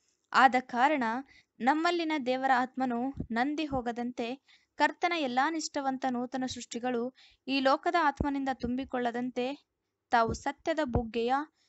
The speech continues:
ಕರ್ತನ ಮತ್ತು ಆತನ ವಾಕ್ಯದ ಹೆಚ್ಚು ಸಮೀಪದಲ್ಲಿ ಜೀವಿಸುವಂತೆ ನೋಡಿಕೊಳ್ಳಬೇಕಾಗುತ್ತದೆ.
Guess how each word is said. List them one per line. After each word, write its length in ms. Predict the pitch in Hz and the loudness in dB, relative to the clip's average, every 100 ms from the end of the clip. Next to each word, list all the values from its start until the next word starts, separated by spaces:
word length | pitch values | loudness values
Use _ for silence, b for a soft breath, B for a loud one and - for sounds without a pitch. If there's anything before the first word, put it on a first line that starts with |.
| _ _ | _ _
ಕರ್ತನ 400 | 311 349 - 330 | 2 2 0 -2
ಮತ್ತು 280 | 320 262 262 | 0 -2 0
ಆತನ 260 | 247 240 233 | -2 0 -4
ವಾಕ್ಯದ 440 | 214 233 - 311 269 247 277 _ _ _ - | -4 -6 -4 -2 0 0 -4 _ _ _ 0
ಹೆಚ್ಚು 360 | 349 - 349 | 0 -2 -8
ಸಮೀಪದಲ್ಲಿ 720 | 330 294 285 262 269 262 262 | -4 -4 -2 -2 0 -2 -2
ಜೀವಿಸುವಂತೆ 680 | 226 247 262 - 233 226 233 | -4 -6 -8 -6 -6 -6 -8
ನೋಡಿಕೊಳ್ಳಬೇಕಾಗುತ್ತದೆ. 1400 | 220 220 226 220 220 208 220 - 208 220 220 214 208 | -6 -6 -6 -4 -6 -6 -6 -8 -10 -10 -10 -8 -10